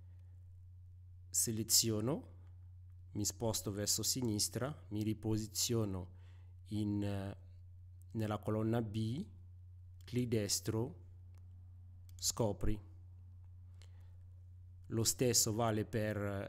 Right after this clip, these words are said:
eh, scoprire la riga uno, mi sposto alla colonna, eh, due, clicco sinistro, mantengo premuto, mi sposto verso l'altro,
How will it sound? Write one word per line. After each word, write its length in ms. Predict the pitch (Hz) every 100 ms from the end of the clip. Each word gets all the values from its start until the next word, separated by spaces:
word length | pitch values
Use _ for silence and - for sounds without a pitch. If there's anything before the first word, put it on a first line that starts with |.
| -
eh, 480 | - 104 101 98 95
scoprire 880 | 101 - 117 104 - 120 110 101 98
la 180 | 98 104
riga 480 | 104 110 98 101 101 -
uno, 520 | 113 101 110 139 - - - - - - -
mi 140 | 107
sposto 840 | 104 92 117 113 - - 95 92 - - - - -
alla 200 | - 104
colonna, 600 | 104 110 107 107 104 101 101 - -
eh, 400 | 98 92 92 90
due, 760 | 92 107 117 104 110 156 - - - - - - - - -
clicco 340 | - 117 113 117
sinistro, 840 | - 104 113 120 - 135 147 -
mantengo 500 | - 104 104 107 104
premuto, 580 | 92 107 107 110 123 131
mi 120 | 117
sposto 420 | 95 - 110 - 98
verso 380 | 101 95 -
l'altro, 580 | 101 98 98 95 120 151